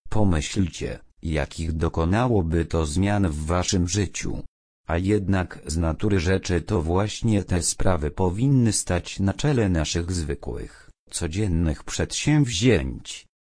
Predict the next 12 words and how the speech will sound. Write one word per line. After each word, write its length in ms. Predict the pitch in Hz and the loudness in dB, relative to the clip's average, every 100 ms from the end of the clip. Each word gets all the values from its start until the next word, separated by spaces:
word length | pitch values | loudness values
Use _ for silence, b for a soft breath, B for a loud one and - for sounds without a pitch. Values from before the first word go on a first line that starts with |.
| _ | _
Wiem, 460 | 92 117 82 69 65 _ - | -4 0 0 -2 -6 _ -10
że 320 | 80 85 76 | -2 0 0
w 120 | 69 - | 0 -2
przypadku 640 | - - - - 82 78 | -2 0 -2 -2 -4 -4
każdego 680 | - 85 80 135 120 120 107 | -2 -2 0 -2 2 2 2
z 80 | |
nas 320 | 104 101 - - | 0 0 0 0
pojawiają 800 | 101 80 73 82 131 139 127 117 | 0 2 0 0 0 0 0 0
się 180 | - | 0
na 160 | 92 78 | 0 0
drodze 500 | 71 120 139 82 78 | 0 0 0 0 0
przeszkody. 800 | - 85 - - 71 58 69 | -2 -6 -4 -2 -4 -4 -8